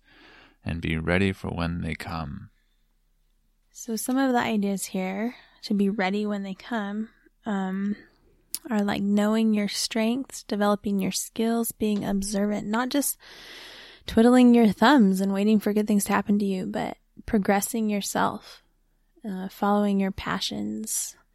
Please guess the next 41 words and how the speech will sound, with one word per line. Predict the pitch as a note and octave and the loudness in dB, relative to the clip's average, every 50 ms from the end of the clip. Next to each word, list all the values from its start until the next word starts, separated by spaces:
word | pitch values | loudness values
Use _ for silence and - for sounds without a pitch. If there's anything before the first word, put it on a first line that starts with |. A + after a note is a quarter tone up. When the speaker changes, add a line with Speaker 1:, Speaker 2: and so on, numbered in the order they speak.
| _ _ _ _ _ _ _ _ _ _ _ | _ _ _ _ _ _ _ _ _ _ _
Speaker 2:
figuring | - - - A3+ A3 A3 G#3+ G#3 | -8 -2 2 2 4 4 2 2
out | G3 F#3+ - | 0 -2 -2
what | G3 F#3+ - | -4 -4 -2
you're | - F#3+ F#3 | -2 -4 -4
good | F#3 - F#3 - | -4 -4 -4 -2
at | G3+ - G#3 F#3+ F3+ - | -2 -2 -2 -2 -4 -4
and | F#3 F#3 F#3 F#3 F3+ F3+ F#3 F#3 F#3 | -6 -4 -4 -2 -2 -4 -4 -6 -8
practicing | - - G3+ B3+ - - C#4 - - G3 F#3+ | -8 -6 -6 -6 -4 -6 -6 -4 -2 -2 -2
that, | F#3 F#3 F#3 - - | -2 -4 -4 -6 -6
sharing | - - G#3+ A3+ A#3 A#3+ | -2 0 2 4 4 2
it | A#3+ | 0
with | - - - | -2 -4 -4
others. | G3 G#3+ A3 G#3 A3 - - - _ _ _ _ _ _ _ _ _ _ _ _ _ _ _ _ _ _ _ _ _ _ _ _ _ _ - - | -4 -6 -6 -6 -10 -12 -14 -20 _ _ _ _ _ _ _ _ _ _ _ _ _ _ _ _ _ _ _ _ _ _ _ _ _ _ -16 -10
Speaker 1:
Yeah, | F2+ F2 F2 F2 E2 F#2+ - _ _ _ _ _ _ _ _ _ _ _ _ _ _ - | -6 -4 -4 -4 -4 -6 -10 _ _ _ _ _ _ _ _ _ _ _ _ _ _ -10
always. | - G2+ G2 G2 G2 G2 F2+ F2 G2 - | -6 -4 -2 0 0 0 0 -2 -4 -6
And | - A2+ A2+ A2+ G#2+ | -4 -2 -2 0 0
you | G#2+ | 0
feel | - - C3 A#2 | 0 0 0 0
better | G#2+ - G2 A2+ A#2 | 2 2 2 2 2
about | G#2+ G#2 - - - | 0 -2 -4 -6 -6
yourself | - - - - - - - - | -6 -6 -4 -4 -4 -4 -6 -8
too | - - F#2+ E2 - - | -4 -2 -2 -2 -2 -4
if | F#2+ - | -6 -6
you're | - F2 E2 - | -4 -2 -2 -2
always | - - - - | -2 -2 -4 -4
preparing | - - - - - - F2+ E2+ E2+ E2+ D#2+ D2+ - - | -6 -8 -10 -10 -6 -4 -2 0 0 0 0 -2 -4 -6
and | - - - - | -6 -8 -4 -2
bettering, | D#2+ E2 E2 - E2 E2 - - F2+ G2 _ _ _ - - - - - - - _ _ _ | -2 0 0 -2 -2 -4 -4 -6 -8 -10 _ _ _ -20 -20 -20 -20 -20 -20 -20 _ _ _
so | - - F#2+ | -6 -4 0
that | E2 E2 D#2+ C2 C#2 | 0 2 0 0 0
when | F2+ F2 F2 E2 | 0 0 0 0
those | E2 E2 E2 | 0 0 0
opportunities | F#2 D#2+ D#2+ - - - F#2+ F2 E2+ - | 0 0 0 -2 -6 -10 -6 -6 -6 -6
do | - - F#2 - | -4 -4 -4 -4
come, | - - - E2+ D#2+ E2 | -4 -6 -6 -6 -4 -4
you | E2 E2+ D2+ C#2+ | -4 -4 -4 -4
are | D#2+ E2+ E2 | -4 -4 -4
ready | D#2 E2 E2 E2+ F2+ F2+ D2+ | -4 -2 0 0 2 2 0
to | - - - - | -2 -4 -8 -10
take | - - - - - - | -8 -6 -6 -6 -6 -8
them. | - - - - - - | -10 -10 -8 -8 -10 -12